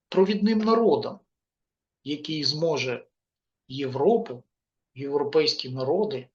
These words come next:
європейського етносоціуму об'єднати от в цю от єдину білу імперію.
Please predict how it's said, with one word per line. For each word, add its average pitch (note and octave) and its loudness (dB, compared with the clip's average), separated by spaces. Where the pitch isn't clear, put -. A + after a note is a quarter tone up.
європейського C#3 0
етносоціуму C3+ -4
об'єднати C3+ -2
от B2+ -6
в - -16
цю A3 -2
от C#3 -4
єдину C#3 -2
білу D#3 -4
імперію. B2 -14